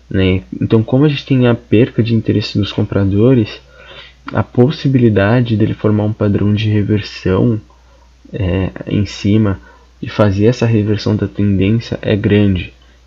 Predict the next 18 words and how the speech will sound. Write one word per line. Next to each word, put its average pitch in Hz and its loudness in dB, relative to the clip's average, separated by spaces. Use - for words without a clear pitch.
né? 92 -4
Vamos 98 0
até 120 0
analisar 117 0
aqui 104 -6
um 107 -2
tempo 107 -2
maior 101 0
pra - -4
ver 98 0
se - -2
ele 104 2
não 107 0
formou 107 0
um 110 -2
padrão 104 0
de 110 -4
reversão. 104 -2